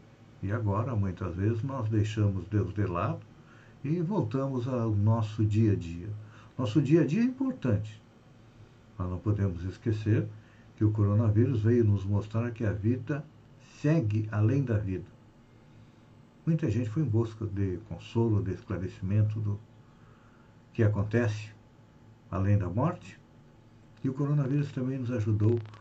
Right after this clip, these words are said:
a melhorar a nossa prática da caridade, porque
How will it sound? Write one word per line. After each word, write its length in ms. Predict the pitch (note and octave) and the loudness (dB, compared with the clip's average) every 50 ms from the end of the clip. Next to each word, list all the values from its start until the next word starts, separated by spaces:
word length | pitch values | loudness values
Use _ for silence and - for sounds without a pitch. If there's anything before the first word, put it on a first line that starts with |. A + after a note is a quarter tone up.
| - - - - - - - - - | -20 -20 -20 -20 -20 -20 -20 -14 -6
a 460 | - A#2 A2+ A2 G#2 G2+ G2 F#2+ F#2 | -2 0 2 6 6 6 6 4 2
melhorar 720 | G2 G#2 A#2 A#2 A2 G2+ F#2 F#2 G#2 B2 B2+ G2+ F#2+ - - - - - - - - - - - - - - - - - - - - - - - - - - - - - - - - - - - - - - - - - - - - | 2 4 4 6 6 6 4 4 2 0 0 0 -4 -4 -8 -12 -18 -20 -20 -20 -20 -20 -20 -20 -20 -20 -20 -20 -20 -20 -20 -20 -20 -20 -20 -20 -20 -20 -20 -20 -20 -20 -20 -20 -20 -20 -20 -20 -20 -20 -20 -20 -20 -20 -20 -10 -6
a 120 | A#2 A#2 | -2 4
nossa 480 | G#2+ G#2+ A2+ A2+ G#2+ - - - B2 A2 - - | 6 6 6 4 2 -2 -4 -6 -8 -8 -6 -6
prática 440 | - A#2+ A#2 A2 G#2+ - - A2+ | -4 -2 -2 -2 -4 -4 -2 -2
da 120 | G#2+ A2 A2+ G#2 | 0 0 0 0
caridade, 600 | G#2+ A2 G#2+ A2 G#2 G2+ G2+ F2+ E2 E2 - - | 0 2 4 4 4 4 2 0 -2 -6 -8 -10
porque 360 | - - A2+ G#2+ - D#3+ G3 | -10 -8 -8 -6 -4 -4 -4